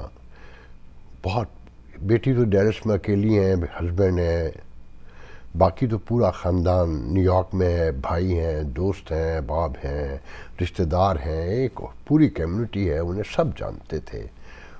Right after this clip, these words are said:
उनकी नरम गुफ्तारी, उनकी हम्बलनेस और ह्यूमैनिटी उनकी हर शख्स को उनके करीब रखती थी।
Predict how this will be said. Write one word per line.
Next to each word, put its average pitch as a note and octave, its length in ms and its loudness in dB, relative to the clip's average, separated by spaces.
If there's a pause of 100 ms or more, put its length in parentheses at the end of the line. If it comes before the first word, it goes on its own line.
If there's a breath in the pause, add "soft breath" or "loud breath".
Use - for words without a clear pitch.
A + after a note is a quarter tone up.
(100)
उनकी G2+ 340 2
नरम F2+ 320 4
गुफ्तारी, E2 720 -2 (320)
उनकी A#2 320 10
हम्बलनेस F#2 760 4 (720 soft breath)
और A#2+ 560 12 (240)
ह्यूमैनिटी D3 580 10
उनकी C#2 440 -2 (1120 soft breath)
हर - 140 -4
शख्स - 300 2
को - 140 0
उनके A2 260 2
करीब F#2+ 380 0
रखती D#2 300 -6
थी। - 260 -10